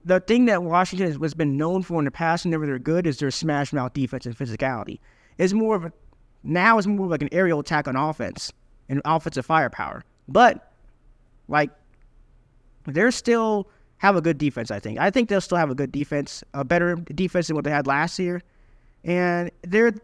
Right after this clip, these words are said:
the biggest challenge to me of beating U S C and, and, and keeping them from getting to the playoff again.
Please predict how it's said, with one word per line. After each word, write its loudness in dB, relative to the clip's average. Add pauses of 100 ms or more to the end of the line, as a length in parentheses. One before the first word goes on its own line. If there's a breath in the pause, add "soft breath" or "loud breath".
(200)
the 2
biggest 0
challenge 0
to -8
me -2
of -6
beating 2
U 0
S -2
C -2
and, -4
and, -4
and -4 (160)
keeping 0
them 0
from -2
getting 2
to -6
the -4
playoff -2
again. -10